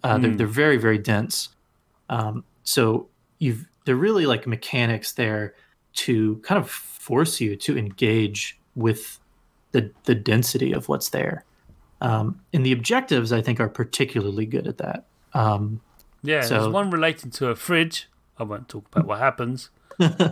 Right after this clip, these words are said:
Speaker 2: Just to
Speaker 1: Yeah,
Speaker 2: say,
Speaker 1: so
Speaker 2: you know, I, I threw lots of pieces of butter out that fridge for, for reasons.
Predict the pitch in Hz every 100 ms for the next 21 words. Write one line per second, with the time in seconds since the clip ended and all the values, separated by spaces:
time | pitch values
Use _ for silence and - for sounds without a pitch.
0 | - - 262 233 214 135 123 170 160 147
1 | 127 - - 143 117 104 101 98 - 127
2 | 123 - _ - - - 165 - 214 190
3 | 143 127 143 - 107 - 131 117 110 117
4 | 139 - 101 101 101 - 107 - - _
5 | _ - - - - 113 104 120 110 95
6 | 92